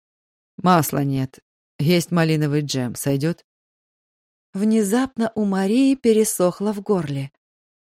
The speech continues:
а глаза защипало от непрошеных слез. И она порадовалась, что он стоит к ней спиной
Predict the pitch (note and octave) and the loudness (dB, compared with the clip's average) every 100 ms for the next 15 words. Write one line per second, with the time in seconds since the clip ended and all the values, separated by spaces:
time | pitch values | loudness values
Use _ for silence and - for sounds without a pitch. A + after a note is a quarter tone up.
0 | _ _ - G#3+ F#3 F#3 F#3 G3+ A#3 A#3 | _ _ -4 -2 0 0 0 0 0 -2
1 | - _ _ _ A3+ B3 - A#3 - B3 | -10 _ _ _ 2 2 2 0 0 0
2 | C#4+ C#4+ - - G3 - F3 - F3+ F#3 | 2 0 -4 -6 -4 -2 -2 -2 -6 -6
3 | - E3+ D#3 - - _ _ _ _ _ | -4 -4 -4 -6 -10 _ _ _ _ _
4 | _ _ _ _ G3+ F3+ F3+ F3 E3+ E3 | _ _ _ _ 0 2 0 0 0 2
5 | G3+ E3+ D#3 D3+ D#3 - _ _ _ _ | 2 0 -2 -2 -4 -8 _ _ _ _
6 | - - G#3+ - A#3+ - A3 A3 A3+ - | -16 -2 0 4 2 2 0 0 0 -2
7 | G#3+ G#3 - G#3 G3+ C4+ C4 | -2 -2 -2 -2 0 2 0